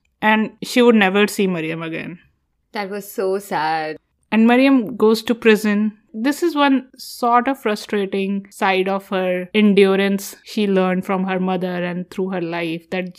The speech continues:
Speaker 1: she just accepted the trial without any fight.
Speaker 2: Yeah.
Speaker 1: As expected, she is given death sentence and she is taken to that stadium where thousands come to witness her punishment.
Speaker 2: This was the last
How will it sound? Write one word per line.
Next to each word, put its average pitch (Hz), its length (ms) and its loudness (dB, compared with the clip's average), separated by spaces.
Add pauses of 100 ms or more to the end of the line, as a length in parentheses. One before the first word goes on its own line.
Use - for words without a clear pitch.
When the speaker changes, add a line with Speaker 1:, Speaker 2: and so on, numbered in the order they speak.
(160)
Speaker 1:
she 247 200 -4
just 247 240 0
accepted 196 540 -8
the 196 100 -4
trial 175 320 -8
without 175 440 -8
any 175 200 -8
fight. - 400 -10 (160)
Speaker 2:
Yeah. 156 400 -12 (400)
Speaker 1:
As 202 180 4
expected, 214 600 0
she 214 200 -2
is 214 140 0
given 196 480 -2 (160)
death 185 260 -6
sentence 180 680 -8
and 185 420 -4
she - 240 0
is 226 160 0
taken 208 520 2
to 202 120 2
that 190 240 -2
stadium 180 880 0 (100)
where 190 160 -4
thousands 180 480 -4
come 175 280 -6
to 175 100 -2
witness 170 420 -6
her 175 100 -6
punishment. 160 600 -14 (680)
Speaker 2:
This 262 400 -4
was 349 160 -4
the 330 100 -4
last 185 460 -2